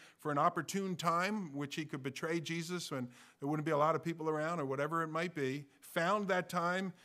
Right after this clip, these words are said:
in the cover of darkness in the garden there where Jesus regularly, when he was in Jerusalem, would go to pray. He led an army of people or a group of people that would come and that they would arrest Jesus. And in the midst, in the intervening of all of this, there, it seems there was this change of heart.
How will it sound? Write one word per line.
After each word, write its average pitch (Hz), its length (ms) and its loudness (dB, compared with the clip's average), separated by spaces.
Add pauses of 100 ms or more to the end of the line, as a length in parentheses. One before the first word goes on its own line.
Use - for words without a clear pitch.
(160)
in 127 300 -4
the 127 100 -4
cover 175 340 2
of 156 140 -2
darkness 170 500 2
in 143 120 -4
the 131 60 -2
garden 160 440 0
there 156 240 0
where 135 120 -2
Jesus 143 480 -6 (200)
regularly, 175 600 2
when 160 160 -4
he 156 100 -2
was 156 180 -6
in 143 80 -6
Jerusalem, 151 480 -4
would 135 120 -4
go 147 160 0
to 165 120 -4
pray. 131 340 0 (240)
He 156 140 -2
led 165 280 6
an 185 120 2
army 208 380 6
of 208 140 4
people 165 320 0
or 143 140 6
a 127 80 2
group 185 240 2
of 190 100 -2
people 175 280 -2
that 143 160 -2
would 147 160 -6
come 160 320 2 (260)
and 143 140 -2
that 147 100 -2
they 156 140 -2
would 147 160 -2
arrest 156 420 2
Jesus. 131 540 -4 (280)
And 147 160 -2
in 165 120 -2
the 160 80 0
midst, 202 400 -4 (120)
in 165 180 -6
the 170 120 -4
intervening 202 560 0
of 151 140 2
all 139 180 2
of 135 60 -2
this, 147 180 -2
there, 160 160 -2
it 156 80 -4
seems 190 280 -4
there 175 100 0
was 165 160 -4
this 160 120 -4
change 180 360 -6
of 170 100 -2
heart. 156 320 4